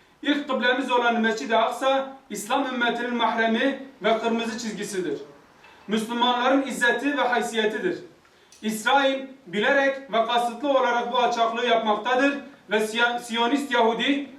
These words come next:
bunu yandaşları olan Amerika ve Avrupa'ya güvenerek yapmaktadır. Müslümanların ilk kıblesi olan Mescid-i Aksa'ya saldırmak Allah'ın, tüm meleklerin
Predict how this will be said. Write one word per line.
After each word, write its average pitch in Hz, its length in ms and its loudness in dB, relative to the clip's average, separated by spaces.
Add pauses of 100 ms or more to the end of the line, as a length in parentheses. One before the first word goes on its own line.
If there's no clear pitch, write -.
bunu 220 240 0
yandaşları 233 640 2
olan 240 380 2 (200)
Amerika 254 800 0 (160)
ve 202 40 4
Avrupa'ya 220 500 2
güvenerek 214 500 2
yapmaktadır. 175 600 -2 (720)
Müslümanların 254 680 2
ilk 294 200 0
kıblesi 269 360 0
olan 240 260 2
Mescid-i 240 360 0
Aksa'ya 240 500 2
saldırmak 220 640 0 (360)
Allah'ın, 233 640 2 (220)
tüm 269 200 -2
meleklerin 262 840 2